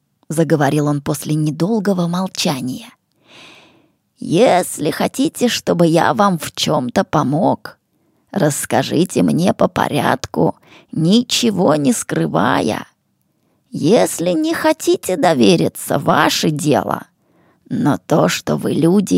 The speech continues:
из белого света, такая же правда, как вечность матери звезды».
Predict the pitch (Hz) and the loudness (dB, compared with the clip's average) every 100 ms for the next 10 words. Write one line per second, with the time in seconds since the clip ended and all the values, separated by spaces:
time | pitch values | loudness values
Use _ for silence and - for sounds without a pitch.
0 | 165 147 147 143 196 202 160 160 - 117 | 2 0 0 2 4 4 2 -2 -6 -4
1 | 143 196 - 170 - - - - _ - | 2 2 2 -2 -4 -12 -20 -20 _ -4
2 | 127 - - - 156 - 247 247 - 214 | -4 -2 2 4 6 4 4 2 2 2
3 | 233 - 269 196 - - - _ _ _ | 4 4 0 0 0 -2 -12 _ _ _
4 | _ 143 147 - 151 143 190 220 - - | _ -4 -4 -4 -2 2 4 4 0 -2
5 | - 156 - - - 156 139 143 220 220 | -2 -4 -8 -16 -6 -2 0 0 0 0
6 | 208 196 180 156 151 127 147 143 175 127 | 0 2 0 0 -2 -2 -4 0 0 0
7 | - | -2